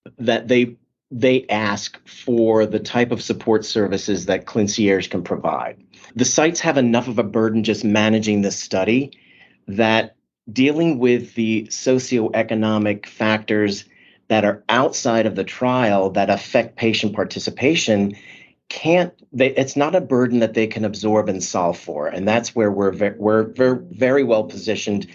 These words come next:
to help with that. So if they're telling the sponsors, the C R Os, to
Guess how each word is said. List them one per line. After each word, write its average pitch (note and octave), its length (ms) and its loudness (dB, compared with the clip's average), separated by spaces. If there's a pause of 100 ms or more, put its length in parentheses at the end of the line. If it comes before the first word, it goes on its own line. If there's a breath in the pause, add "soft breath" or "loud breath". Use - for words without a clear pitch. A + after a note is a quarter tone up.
(140 loud breath)
to C3+ 100 2
help E3+ 240 0
with G#2 80 -4
that. D2 240 -8 (440 loud breath)
So D3 260 2
if C3 120 -4
they're F3+ 180 2
telling C3 680 0
the G#2 100 -4
sponsors, A2 760 -4
the F#2 120 -8
C G#2+ 240 -4
R F#2+ 220 2
Os, G2 480 0 (560 soft breath)
to G#2+ 720 2